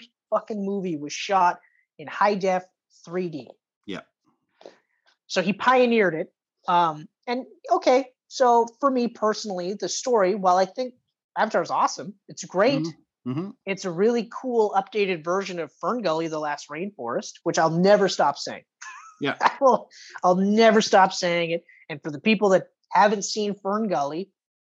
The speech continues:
Speaker 1: watch it. And then you'll go, "Oh,
Speaker 2: Yeah.
Speaker 1: yeah,
Speaker 2: No, I
Speaker 1: oh,
Speaker 2: watched
Speaker 1: yeah."
Speaker 2: Fern Gully again 'cause I hadn't seen it since I was a kid. But I watched it again after Avatar. I was like, "Oh, yep. Mm-hmm."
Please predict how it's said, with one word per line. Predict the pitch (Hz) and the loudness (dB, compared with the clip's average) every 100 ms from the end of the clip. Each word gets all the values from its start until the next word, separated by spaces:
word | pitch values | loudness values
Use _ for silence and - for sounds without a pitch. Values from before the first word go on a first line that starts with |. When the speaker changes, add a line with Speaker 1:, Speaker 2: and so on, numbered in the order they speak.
| - | -4
Speaker 1:
watch | 151 208 - | 0 0 -2
it. | 139 185 _ _ _ _ _ _ _ _ _ _ _ 185 | -10 -10 _ _ _ _ _ _ _ _ _ _ _ -4
And | 202 | 0
then | 277 226 | 2 2
you'll | 185 | 0
go, | 165 156 143 _ _ _ _ _ _ _ | 0 -4 -8 _ _ _ _ _ _ _
"Oh, | 180 202 226 254 277 285 294 311 320 311 | -10 -6 -2 -2 -2 -4 -4 -4 0 0
Speaker 2:
Yeah. | 120 135 247 | 0 -2 -2
Speaker 1:
yeah, | 135 | 0
Speaker 2:
No, | 135 | 2
I | 117 143 | 2 4
Speaker 1:
oh, | |
Speaker 2:
watched | 156 160 | 4 2
Speaker 1:
yeah." | - | 0
Speaker 2:
Fern | 156 139 | -2 -2
Gully | 139 139 127 | 0 0 0
again | 113 127 110 | 0 -4 -4
'cause | - | -6
I | 123 | -4
hadn't | 127 113 95 | -2 -4 -6
seen | 127 107 | -8 -8
it | |
since | 98 92 | -10 -12
I | |
was | 85 78 | -12 -14
a | |
kid. | - 120 98 | -12 -8 -6
But | 87 | -6
I | |
watched | 95 113 113 | -4 -4 -4
it | 107 | -6
again | 101 101 | -6 -4
after | 98 101 98 | -6 -6 -8
Avatar. | 98 104 104 95 | -10 -10 -10 -8
I | |
was | 92 90 | -8 -12
like, | 87 _ _ _ | -14 _ _ _
"Oh, | 156 180 | -8 -6
yep. | 139 147 - - | -6 -8 -10 -12
Mm-hmm." | 117 123 143 | -8 -6 -8